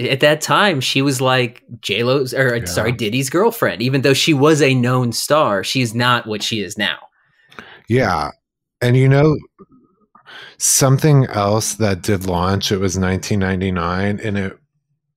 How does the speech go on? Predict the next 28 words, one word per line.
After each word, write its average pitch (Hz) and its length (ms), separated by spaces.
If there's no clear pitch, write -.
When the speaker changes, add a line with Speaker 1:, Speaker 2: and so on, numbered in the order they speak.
Speaker 2:
a - 600
little 101 320
random, 85 580
but 98 220
it 90 180
did 104 300
help, 92 400
and 98 100
I'll 92 80
always 95 480
remember, 90 540
it 95 80
helped 113 280
launch, 98 600
uh, 82 220
luxury 87 500
S 85 240
U 85 140
Vs. 90 720
That 98 260
moment 104 600
put - 200
the 104 100
Lincoln 98 400
Navigator 87 720
on 82 160
the 80 100
map. 80 400